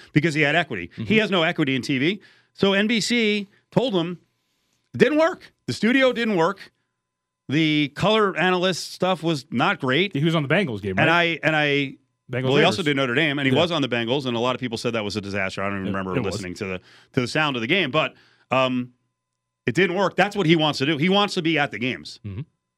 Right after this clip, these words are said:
Speaker 2: No, he doesn't. He wants to, he doesn't wanna be away from his family, Steve.
Speaker 1: Well, he wanted to do games, and I think for the money they were paying him, it's like, you,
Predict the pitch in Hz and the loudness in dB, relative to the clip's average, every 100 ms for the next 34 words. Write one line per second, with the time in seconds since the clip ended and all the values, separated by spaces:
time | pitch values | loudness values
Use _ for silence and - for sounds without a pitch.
0 | _ _ _ _ _ _ _ _ _ _ | _ _ _ _ _ _ _ _ _ _
1 | 247 107 101 131 151 147 156 196 180 165 | -4 -4 -4 -2 -2 -2 -2 0 -2 -2
2 | 160 135 117 101 95 107 85 80 95 104 | -2 -4 -4 -8 -6 -8 -8 -12 -10 -10
3 | - - 92 90 139 139 165 165 151 135 | -12 -6 -4 0 0 2 2 0 -4 -2
4 | 131 135 117 101 139 110 92 107 - _ | 0 -2 -2 0 2 0 -4 -6 -10 _
5 | _ _ - 110 110 123 120 - 117 131 | _ _ -2 -2 0 -2 -2 -2 -2 0
6 | 135 120 110 135 160 127 120 117 113 104 | 0 0 0 0 0 0 -4 -4 -6 -6
7 | - 101 101 | -6 -8 -8